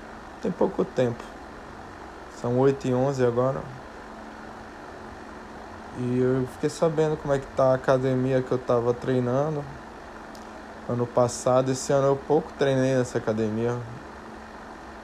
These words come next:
porque teve coronavírus e eu viajei um, uns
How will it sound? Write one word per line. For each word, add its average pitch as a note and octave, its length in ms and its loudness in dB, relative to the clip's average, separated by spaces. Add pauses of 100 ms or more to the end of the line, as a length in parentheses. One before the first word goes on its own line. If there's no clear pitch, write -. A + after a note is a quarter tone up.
(480)
porque A2 920 2 (100)
teve A2 540 0
coronavírus B2 1120 2 (100)
e B2+ 340 4
eu C3 500 4
viajei C#3 640 4
um, A#2+ 600 0
uns A#2+ 100 0